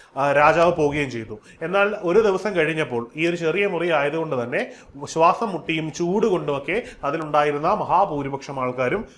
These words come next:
മരിച്ചുപോയി. എണ്ണം പറയാത്തതിന്റെ കാരണം ചരിത്രത്തിൽ വത്തി-, വ്യത്യസ്തങ്ങളായ നമ്പറുകൾ പറയുന്നതുകൊണ്ടാണ്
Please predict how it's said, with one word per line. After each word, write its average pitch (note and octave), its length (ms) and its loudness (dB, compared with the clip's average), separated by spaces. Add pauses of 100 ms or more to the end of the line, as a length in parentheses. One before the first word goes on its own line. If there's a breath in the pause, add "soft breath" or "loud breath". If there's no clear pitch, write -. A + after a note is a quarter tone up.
(160 loud breath)
മരിച്ചുപോയി. D3+ 580 0
എണ്ണം G#3 280 -2
പറയാത്തതിന്റെ F3+ 500 0
കാരണം D#3 380 0
ചരിത്രത്തിൽ E3 460 -4
വത്തി-, D3+ 320 -4
വ്യത്യസ്തങ്ങളായ D3+ 680 -4
നമ്പറുകൾ D3 400 -4
പറയുന്നതുകൊണ്ടാണ് C#3 720 -2